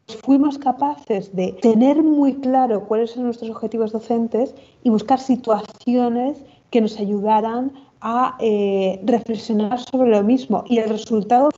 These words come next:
fue infinitamente más profundo de lo que era en el debriefing presencial. Por lo tanto, ahí es el mensaje de ánimo. Después de la segunda parte, nosotros hemos vuelto a la actividad presencial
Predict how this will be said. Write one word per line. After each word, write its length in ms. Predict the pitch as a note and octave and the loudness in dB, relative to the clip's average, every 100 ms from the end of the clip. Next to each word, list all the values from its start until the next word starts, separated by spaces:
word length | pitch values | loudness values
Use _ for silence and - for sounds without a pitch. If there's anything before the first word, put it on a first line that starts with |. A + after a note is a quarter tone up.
| - | 0
fue 300 | A#3+ A3 - | 0 0 -4
infinitamente 1160 | - C4+ A#3 - - A#3+ C4 C#4 E4 C4 A3 G#3+ | 2 4 4 -2 -2 0 2 0 0 0 -2 -4
más 180 | G#3 A#3+ | -6 -8
profundo 800 | - A3 - G#3 A3+ C#4+ F4+ - _ _ _ _ _ | -6 -6 -4 -4 -2 -4 -4 -10 _ _ _ _ _
de 140 | G3+ A3+ | 2 2
lo 140 | - | 2
que 120 | A3 | 0
era 120 | G3+ A3+ | -2 0
en 100 | G#3+ | -2
el 100 | F#3 | -2
debriefing 420 | F#3 F#3 F#3 F3 | -2 -4 -4 -6
presencial. 640 | F#3+ F3 E3 A3 F3+ - - _ _ _ _ _ | -6 -8 -4 -2 -2 -4 -16 _ _ _ _ _
Por 140 | B3 A#3 | 2 4
lo 160 | A#3+ | 6
tanto, 340 | A#3+ D4 E4 D4+ | 6 4 4 2
ahí 400 | C#4+ E4+ F4 - - | 2 2 0 -8 -10
es 160 | C4 | -4
el 60 | D4+ | -2
mensaje 420 | C#4 C4+ - B3+ | -2 -4 -6 -2
de 160 | A3 F3+ | -2 -2
ánimo. 480 | E3+ E3+ E3+ F3 - _ _ _ _ _ - | -4 -12 -16 -18 -20 _ _ _ _ _ -10
Después 140 | D#4+ | -4
de 160 | E4 E4 | -2 -2
la 20 | |
segunda 520 | D#4 C#4 C4+ B3+ A3+ | 0 0 0 2 0
parte, 420 | A3+ D4 C#4+ - G3 | 2 -2 -2 -8 -10
nosotros 340 | G3+ G#3+ C4 | -10 -10 -6
hemos 200 | B3 G3+ | -4 -2
vuelto 340 | F#3+ G3 C#4+ | -2 -2 0
a 100 | C4 | 0
la 80 | G3 | -2
actividad 280 | F#3 G3 G3+ | -4 -2 0
presencial 580 | A3 G#3+ F#3+ A#3+ C4 | -2 -4 -4 2 2